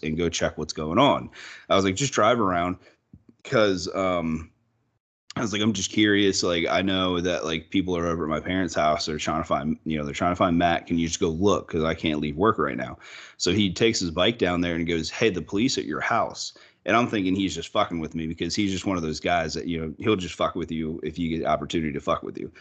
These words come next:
And I was like, "No, no, no." I was like, "What are you talking about? No, they're not." So he takes a picture and the fucking police are at the house. So then I call mom and I'm like, "Hey, what the fuck is going on?" And she's like, "We'll talk about it when you get out of work." And at that moment, it fucking hit.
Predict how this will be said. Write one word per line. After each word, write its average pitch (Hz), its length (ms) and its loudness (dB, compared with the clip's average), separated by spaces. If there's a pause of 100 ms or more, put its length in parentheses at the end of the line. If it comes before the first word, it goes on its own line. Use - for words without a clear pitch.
(280)
And 90 80 2
I 98 40 6
was 95 80 6
like, 87 160 2
"No, 110 280 6
no, 87 180 2
no." 76 100 -2
I 78 120 -2
was 80 100 -4
like, 92 60 -2
"What 98 40 0
are 98 60 -2
you 85 80 -4
talking 76 300 -4
about? 71 140 -4
No, 90 100 0
they're 76 160 -4
not." 71 300 -4
So 92 80 2
he 90 60 4
takes 117 220 2
a 87 40 -8
picture 90 380 0
and 80 120 -2
the 82 60 -4
fucking 85 300 -2
police 95 280 0
are 90 60 0
at 73 60 -6
the - 100 -6
house. 90 340 0
So 87 120 0
then 85 120 -2
I 82 60 -2
call 101 300 0
mom 87 480 0 (500)
and 90 180 4
I'm 90 160 4
like, 85 220 0
"Hey, 107 160 4
what 95 220 2
the 120 80 0
fuck - 420 -2
is 87 140 0
going 87 280 0
on?" 92 200 4
And 78 80 -2
she's 90 180 -2
like, 82 140 -2
"We'll 95 100 -4
talk 101 220 4
about 92 200 2
it 80 80 2
when 85 140 -2
you 82 80 -2
get 85 140 0
out 82 100 -2
of 80 60 -8
work." 104 440 0 (200)
And 95 160 4
at 113 120 2
that 98 180 4
moment, 95 520 2
it 82 220 0
fucking 85 300 0
hit. 85 280 -4